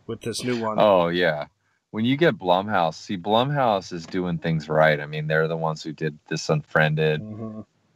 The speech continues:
Speaker 2: You know, they're involved. You know, they got Danny McBride and, um,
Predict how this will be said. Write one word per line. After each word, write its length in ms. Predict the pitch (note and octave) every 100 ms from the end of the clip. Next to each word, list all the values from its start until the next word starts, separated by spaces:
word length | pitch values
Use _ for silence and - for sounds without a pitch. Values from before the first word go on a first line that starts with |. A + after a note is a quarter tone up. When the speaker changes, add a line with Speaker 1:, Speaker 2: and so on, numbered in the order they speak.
| _
Speaker 2:
You 180 | D#2+ F2
know, 160 | E2 D#2
they're 300 | E2+ E2 E2+
involved. 680 | E2+ D#2 D#2 D#2+ D#2+ D#2 - D2+ D#2+
You 160 | E2+
know, 520 | D#2 D2+ D2+ D2 D2 - _ _
they 120 | E2+
got 300 | D#2 D#2 D2+ -
Danny 300 | D#2+ D#2+ E2
McBride 800 | D#2+ - E2 D#2 D#2 D#2+ D#2+ D2+
and, 280 | D2 D2 - -
um, 480 | D2+ C#2+ C#2+ C#2